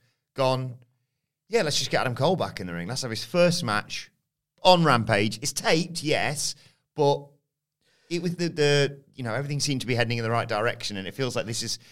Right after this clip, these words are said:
yes, there's some fun matches that we'll get into, as you say, but it does kind of feel a little bit like they're slipping back into, "Ah, it's not that important. If we're gonna need to do stuff, big things,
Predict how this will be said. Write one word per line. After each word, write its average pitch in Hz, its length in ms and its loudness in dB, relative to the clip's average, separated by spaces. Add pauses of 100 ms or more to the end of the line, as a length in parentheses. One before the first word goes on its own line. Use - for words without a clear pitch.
(280)
yes, 165 400 2
there's 151 140 0
some 147 160 2
fun 143 200 0
matches 110 380 -4
that 113 80 -2
we'll 95 120 -6
get 107 120 -6
into, 104 240 -6
as 92 120 -8
you 98 100 -8
say, 92 320 -2
but 92 100 -8
it 82 80 -12
does 123 240 -10
kind 135 220 -8
of 123 60 -10
feel 117 220 -6
a - 20 -4
little 107 240 -2
bit - 160 -8
like 90 140 -4
they're 92 120 -6
slipping 113 440 -8
back 107 320 -4
into, 101 420 -6 (400)
"Ah, 175 300 0
it's 160 140 2
not 151 100 2
that 117 160 2
important. 101 560 -4
If 98 80 -10
we're 120 80 -8
gonna 131 160 0
need 123 200 0
to 113 40 -10
do 117 140 -2
stuff, 113 320 -6
big 117 260 0
things, 92 520 -6